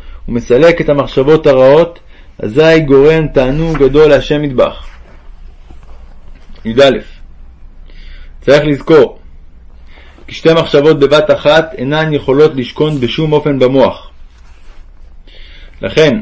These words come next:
כאשר חודרים למוח מחשבות רעות חלילה, העצה היא להכניס תחתן מחשבות טובות של תורה או תפילה או משא ומתן בכשרות, ואז יבטלו המחשבות הרעות מעליהן, כמבואר בסעיף ב', בסעיף ח' מוסבר.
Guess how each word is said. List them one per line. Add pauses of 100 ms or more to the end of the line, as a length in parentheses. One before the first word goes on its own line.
(180)
כאשר
חודרים
למוח
מחשבות
רעות
חלילה, (880)
העצה
היא
להכניס
תחתן
מחשבות
טובות
של
תורה
או
תפילה
או
משא
ומתן
בכשרות, (840)
ואז
יבטלו
המחשבות
הרעות
מעליהן,
כמבואר
בסעיף
ב', (680)
בסעיף
ח'
מוסבר.